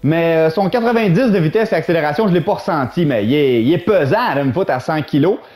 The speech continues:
Fait que je pense que c'est ça qui a peut-être un petit peu handicapé sa vitesse. Il, il patinait plus comme un quatre-vingt-sept, quatre-vingt-huit, j'aurais tendance à dire.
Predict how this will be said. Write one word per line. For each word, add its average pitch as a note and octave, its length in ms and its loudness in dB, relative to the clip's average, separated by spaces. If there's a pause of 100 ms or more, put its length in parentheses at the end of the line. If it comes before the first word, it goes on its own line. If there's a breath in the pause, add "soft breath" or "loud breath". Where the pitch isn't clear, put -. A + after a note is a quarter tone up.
(120)
Fait - 100 -4
que A#2+ 40 -4
je - 60 -10
pense - 120 0
que A3+ 120 -4
c'est A3 100 -2
ça A3+ 60 0
qui E3 180 -2
a C#3 60 0
peut-être F#3+ 340 -2
un E3+ 140 0
petit D3+ 320 -4
peu A#3+ 400 2
handicapé F3+ 920 0
sa D#3+ 160 -2
vitesse. A#2 460 -4
Il, E3+ 200 0
il G3+ 300 2
patinait C4 320 -2
plus E4+ 160 -2
comme G#3 160 -2
un F#3+ 60 -2
quatre-vingt-sept, G3 520 0
quatre-vingt-huit, E3+ 600 0
j'aurais A#2+ 180 0
tendance B2+ 280 -2
à A#2 80 -2
dire. E3 340 0